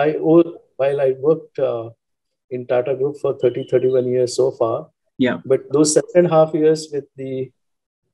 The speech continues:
Speaker 1: with the late B D Garware were very,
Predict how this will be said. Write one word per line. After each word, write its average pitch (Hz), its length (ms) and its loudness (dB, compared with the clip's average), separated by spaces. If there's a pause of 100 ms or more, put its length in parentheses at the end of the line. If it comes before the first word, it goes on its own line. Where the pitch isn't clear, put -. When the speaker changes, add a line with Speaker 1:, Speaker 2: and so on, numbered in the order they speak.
(220)
Speaker 1:
with 123 200 2
the 123 120 4
late 143 240 2
B 135 160 -4
D 143 100 -4
Garware 131 480 6 (400)
were 135 160 0 (160)
very, 160 180 6